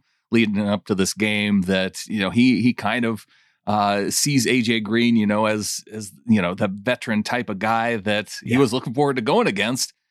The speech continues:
Speaker 1: And then he has the opportunity, and then to get injured doing it, man, I, I just, I feel so f-, bad for the guy.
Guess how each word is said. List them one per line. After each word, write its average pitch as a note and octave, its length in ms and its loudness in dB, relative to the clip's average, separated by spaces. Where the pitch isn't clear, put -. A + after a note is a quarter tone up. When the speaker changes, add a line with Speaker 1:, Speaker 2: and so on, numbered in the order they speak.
Speaker 1:
And D3+ 160 -2
then D#3 140 0
he C#3+ 80 0
has E3 240 0
the E3 120 0
opportunity, D3+ 840 2
and B2+ 180 0
then C3 300 0
to B2+ 120 -6
get B2+ 220 -2
injured B2+ 340 0
doing A#2+ 280 2
it, A#2 240 -2
man, G2 360 -4
I, B2+ 280 -4
I A#2+ 140 -4
just, - 380 -4
I G#2+ 80 -4
feel E3+ 240 0
so D3+ 200 2
f-, C3+ 140 -4
bad C3+ 260 -2
for - 80 -2
the C3+ 100 2
guy. B2+ 440 0